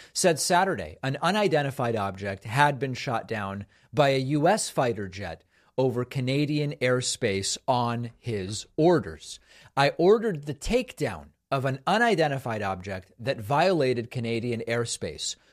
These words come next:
norad command shot down the object over the Yukon. Canadian and U S aircraft were scrambled,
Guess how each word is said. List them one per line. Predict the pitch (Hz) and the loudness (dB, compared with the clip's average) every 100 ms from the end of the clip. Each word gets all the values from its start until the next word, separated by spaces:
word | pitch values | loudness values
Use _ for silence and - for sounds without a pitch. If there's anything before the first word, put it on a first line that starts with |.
| _ 127 | _ -2
norad | 135 160 202 196 156 127 | 2 4 6 6 4 2
command | - 127 123 123 123 | -6 -4 -4 -4 -4
shot | - 147 131 - | -2 -2 -2 -2
down | 127 120 | -4 -2
the | 113 | -2
object | 113 113 107 113 107 - | -2 -2 -2 -4 -4 -4
over | 127 120 | -2 0
the | 107 | -2
Yukon. | 104 156 185 180 170 175 175 - - - | 0 0 0 2 2 0 -6 -14 -20 -4
Canadian | 160 139 143 160 160 151 | 0 2 4 4 2 0
and | - 131 | -4 -4
U | 117 143 131 | -2 2 2
S | 123 - | 0 -2
aircraft | 131 127 - 127 110 - - | 0 0 0 -2 -2 -4 -10
were | 120 117 | -6 -4
scrambled, | 110 - - 160 170 104 87 90 | -2 -4 -2 0 0 -2 -4 -6